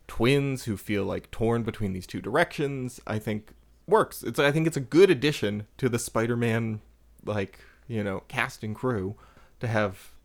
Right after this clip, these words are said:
someone who, the tension that they even establish here between the twins, where one of them is feeling like a Norman Osborn,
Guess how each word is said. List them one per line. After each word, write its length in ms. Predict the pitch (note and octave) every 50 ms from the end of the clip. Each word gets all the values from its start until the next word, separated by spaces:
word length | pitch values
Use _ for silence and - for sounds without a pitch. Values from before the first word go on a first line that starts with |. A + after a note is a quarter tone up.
| - -
someone 360 | - - - A2 G#2 G#2+ G#2
who, 300 | A2 A2 G2 G2 G2+ - - - - - - - - - -
the 80 | - D3
tension 320 | D3 E3+ F3 E3+ - E3
that 180 | D#3 D3 C#3+ D3+
they 60 | D3+
even 200 | D3+ D#3 D3 C#3+
establish 420 | C#3 - - C#3+ C3+ A#2+ A#2+ - -
here 240 | - E3+ D#3+ C3 G#2+
between 420 | G#2 G#2 - - C3+ C#3+ D3 C3+
the 80 | A2+ G#2+
twins, 480 | - A2+ G2+ F#2+ F#2 G2 G#2+ A2 - -
where 200 | A2 G#2+ G#2+ G#2
one 200 | G#2 A2+ A#2 A#2 A2
of 80 | -
them 180 | - G#2 G#2 G#2+
is 100 | G2 -
feeling 400 | - G#2+ G#2+ G#2+ G#2 G#2+ G#2 A2
like 160 | G2+ F#2+ F#2+ G2+
a 40 | G2+
Norman 360 | G2+ G#2 G2+ G2+ G2+ G2 - -
Osborn, 800 | G2 G2 G2 F#2+ - - F#2+ G2+ F2+ F2+ F#2 F#2+ F#2 F#2 F#2+